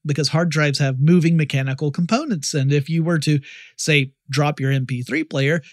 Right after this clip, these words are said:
you could damage those mechanical components and it wouldn't work anymore. And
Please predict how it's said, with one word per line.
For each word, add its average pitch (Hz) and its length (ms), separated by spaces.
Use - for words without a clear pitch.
you 139 120
could 143 220
damage 214 440
those 147 220
mechanical 143 600
components 151 580
and 135 100
it 143 240
wouldn't 143 300
work 175 240
anymore. 123 480
And 208 440